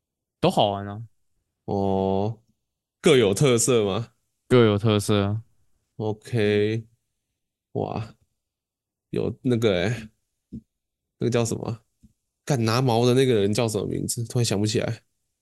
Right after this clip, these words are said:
Speaker 2: 真田幸村吗？
Speaker 1: 你说一吗？
Speaker 2: 对啊。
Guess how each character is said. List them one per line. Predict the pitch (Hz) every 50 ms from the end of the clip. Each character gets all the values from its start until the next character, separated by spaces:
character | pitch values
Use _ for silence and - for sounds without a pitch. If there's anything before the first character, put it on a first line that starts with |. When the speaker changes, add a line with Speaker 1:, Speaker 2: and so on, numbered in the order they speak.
| _ _ _ _ _ _ _ _ _ _ _ _ _ _ _ _ _ _ _ _ _ _ _ _ _
Speaker 2:
真 | 170 165 175 160
田 | 143 135 127 127
幸 | - 160 139 131
村 | 117 - 131 117
吗？ | 117 120 120 120 - _ _ _ _ _ _ _ _ _ _ _ _ _ _ _ _ _ _ _ _ _ _ - - - _ - - _ _ _ _ _ -
Speaker 1:
你 | 127 120
说 | 113 147 147 147 -
一 | 147 139 139 139
吗？ | 135 131 131 131 143 139 - _ - - _ _ _ _ _
Speaker 2:
对 | 147 143
啊。 | 139 139 139 139 139 147 143 -